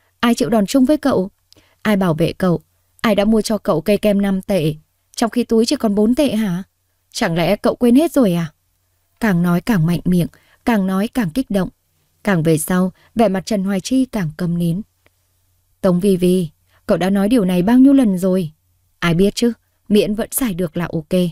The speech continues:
Tôi trông mong nhìn cậu ấy." Cậu ấy xoay đầu, ánh mắt tránh né. Tuy không nói, nhưng hành động lại biểu hiện. Bực bội từ đâu trào dâng trong lòng tôi, cảm giác mất mát không thể diễn tả được.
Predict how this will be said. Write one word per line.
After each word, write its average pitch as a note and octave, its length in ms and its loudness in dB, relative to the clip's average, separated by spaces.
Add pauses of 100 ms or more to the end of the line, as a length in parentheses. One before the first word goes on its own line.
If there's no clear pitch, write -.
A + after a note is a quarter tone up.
(560)
Tôi G3 200 4
trông F#3 240 0
mong F#3 180 0
nhìn E3+ 180 0
cậu D#3+ 180 -2
ấy." E3+ 300 -4 (720)
Cậu G3+ 120 2
ấy F#3 120 0
xoay G3+ 260 -2
đầu, E3 340 -2
ánh F#3+ 220 -2
mắt C4 160 2
tránh F3 260 -2
né. F3+ 240 0 (480)
Tuy G3+ 120 4
không F3+ 240 -4
nói, F3 280 -4 (220)
nhưng G#3+ 240 4
hành G3+ 200 0
động F#3+ 180 -2
lại F3+ 120 -4
biểu F3+ 180 -2
hiện. E3+ 220 -2 (500)
Bực A3+ 200 0
bội F#3+ 280 0
từ G#3 140 0
đâu A#3 280 2 (160)
trào F#3+ 240 -2
dâng F#3 240 0
trong F#3+ 180 -2
lòng F3 240 -2
tôi, F3+ 260 2 (400)
cảm E3+ 180 2
giác G3 160 -4
mất A#3 200 0
mát B3 280 2
không A#3+ 200 2
thể A#3 160 2
diễn - 220 -4
tả G#3+ 200 -2
được. D#3 240 -2